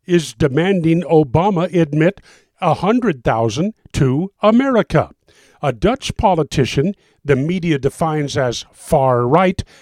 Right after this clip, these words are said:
says this is actually an Islamic invasion. Duh.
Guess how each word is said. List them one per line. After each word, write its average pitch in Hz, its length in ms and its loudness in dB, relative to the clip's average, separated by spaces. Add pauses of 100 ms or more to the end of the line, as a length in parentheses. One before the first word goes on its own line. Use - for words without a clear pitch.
(140)
says 170 560 2 (140)
this 190 240 0
is 170 220 -4
actually 147 800 -2 (240)
an 165 160 0
Islamic 135 640 0
invasion. 139 680 -2 (880)
Duh. 123 520 4